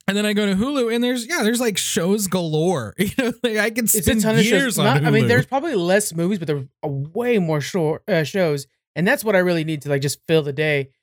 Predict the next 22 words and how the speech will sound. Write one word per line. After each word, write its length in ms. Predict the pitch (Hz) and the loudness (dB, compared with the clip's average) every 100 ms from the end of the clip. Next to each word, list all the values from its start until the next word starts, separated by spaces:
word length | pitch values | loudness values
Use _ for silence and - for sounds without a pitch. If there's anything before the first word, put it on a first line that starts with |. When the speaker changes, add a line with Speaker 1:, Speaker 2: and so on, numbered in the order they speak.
| _ _ | _ _
Speaker 2:
while 120 | 143 | -6
I'm 60 | 151 | -2
doing 160 | 165 165 | 0 0
other 120 | 151 | 0
things 220 | 139 156 | -4 -4
or 40 | 147 | 0
whatever. 340 | 147 143 - _ - | 2 2 -2 _ 2
Jonathan, 300 | 185 202 165 | 2 4 -2
another 240 | 160 185 | -2 -2
good 160 | 160 170 | 0 -2
one 80 | |
for 60 | 151 | -2
you 40 | 156 | 0
to 40 | |
watch. 260 | 151 139 - | 0 0 -6
Extraordinary, 520 | 185 - 165 170 151 | -8 -4 -2 -2 0
of 100 | 147 | -2
course, 240 | 131 180 147 | -2 -2 -4
but 100 | - | -4
also 500 | 180 175 - 147 151 _ | -2 0 0 -2 -4 _
The 80 | 151 | -4
Great 440 | 143 147 123 - | 0 2 0 -6